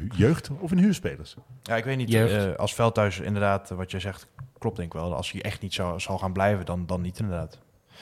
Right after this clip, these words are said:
Speaker 2: Ehm, nee, dan niet. Dan, dan is inderdaad, ja, in mijn optiek Marijnissen beter. Maar Besselink kan natuurlijk ook.
Speaker 3: Ik denk alleen dat dit geval ook cruciaal is, eh, hoe belangrijk Petri Balla het vindt om een rechtspoot en een linkspoot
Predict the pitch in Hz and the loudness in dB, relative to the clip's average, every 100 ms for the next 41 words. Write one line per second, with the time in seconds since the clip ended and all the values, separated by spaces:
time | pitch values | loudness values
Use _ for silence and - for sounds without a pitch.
0 | - - _ _ _ _ - 90 85 82 | -20 -20 _ _ _ _ -6 -2 0 -2
1 | 80 80 - - 95 85 - 90 80 - | -4 -8 -14 -4 -4 -4 -8 -10 -8 -6
2 | 82 82 - - 87 82 80 90 87 90 | -6 -6 -10 -8 -6 -6 -4 -4 -4 -4
3 | 85 85 85 - 80 95 95 95 98 90 | -4 -4 -6 -4 -2 -2 -2 -4 -8 -6
4 | 90 87 92 92 92 92 95 - _ _ | -4 -4 -6 -6 -6 -6 -8 -14 _ _
5 | _ - 85 78 - _ - - - 101 | _ -12 -10 -12 -18 _ -20 -20 -14 -14
6 | - 87 87 87 87 85 101 - _ 131 | -10 -10 -10 -10 -10 -10 -10 -12 _ 4
7 | 127 120 120 113 110 120 - 120 117 110 | 6 6 4 2 2 -2 0 0 2 0
8 | 117 - 120 113 113 101 - _ - 117 | -2 -2 0 2 0 -2 -10 _ -6 -2
9 | 113 113 110 120 110 117 120 113 - 117 | 2 2 4 4 6 4 4 2 0 -2
10 | 117 110 113 117 110 101 104 139 110 117 | 0 0 2 2 2 -2 -2 0 0 0
11 | 113 107 113 - 117 117 110 113 127 101 | 0 0 -2 -2 -2 0 0 0 -2 -4